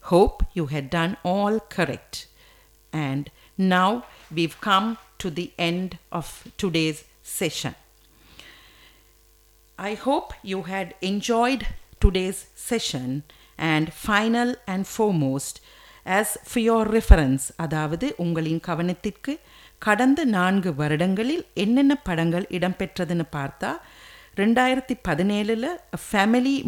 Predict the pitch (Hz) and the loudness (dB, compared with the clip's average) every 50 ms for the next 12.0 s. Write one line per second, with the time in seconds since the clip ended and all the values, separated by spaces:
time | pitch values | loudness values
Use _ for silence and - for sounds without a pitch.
0 | 196 190 196 202 190 220 214 220 214 - - - 156 151 147 143 143 147 151 165 | 2 2 2 2 2 2 2 2 2 2 2 2 4 6 6 8 8 6 6 4
1 | 165 170 190 220 294 339 - - - - - - - - - - - 190 202 226 | 2 2 0 0 0 -2 -4 -8 -12 -16 -20 -20 -20 -20 -14 -6 -2 2 2 4
2 | 226 247 240 240 247 247 240 254 254 - - _ - 185 196 214 214 233 233 240 | 4 4 4 4 4 2 0 -2 -4 -6 -10 _ -6 -4 -2 0 2 2 2 0
3 | 233 - 226 - - 190 175 165 202 214 214 208 - 277 247 294 302 - - - | 0 -2 -4 -2 -2 0 0 2 2 2 2 0 0 0 0 0 0 -2 -2 -2
4 | 170 165 156 151 151 156 156 - - 180 165 - - 214 220 262 349 339 - - | 0 2 4 4 4 4 2 2 0 -2 -2 -4 -4 -4 -2 -2 -4 -4 -8 -10
5 | - - - - - - - - - 220 233 247 247 262 269 269 269 262 - 254 | -14 -16 -20 -20 -20 -20 -16 -4 2 4 6 8 8 6 6 4 2 0 -2 -4
6 | - - 202 175 - - - 226 226 226 233 220 240 226 247 247 - - 165 - | -2 -2 -2 -4 -2 0 0 2 4 4 4 2 2 0 -2 -2 -2 -4 -6 -4
7 | - - 156 147 147 147 151 156 151 - - 190 208 240 320 381 - - - - | -2 0 2 2 4 2 2 0 -2 -2 -2 0 2 2 0 -2 -6 -14 -20 -20
8 | - - - - - - 220 247 262 269 262 262 254 262 - 226 - - 165 180 | -20 -20 -8 -4 0 2 4 4 4 4 4 2 0 -2 -4 -6 -4 -2 -2 0
9 | 202 240 240 285 262 185 196 175 170 175 185 175 - 156 - _ - 160 - - | 0 2 2 2 2 4 4 4 2 2 0 -4 -8 -14 -8 _ -6 -6 -4 -4
10 | - - 170 170 - - - - - 175 170 165 170 160 143 127 135 139 135 131 | -2 0 2 2 0 -2 -6 -4 -2 -2 -2 0 0 0 -2 -2 -4 -6 -8 -8
11 | 117 - - - - - - - - 208 214 277 285 262 254 - 196 160 156 165 | -10 -12 -14 -18 -20 -20 -6 0 2 4 6 6 6 6 4 4 4 4 4 2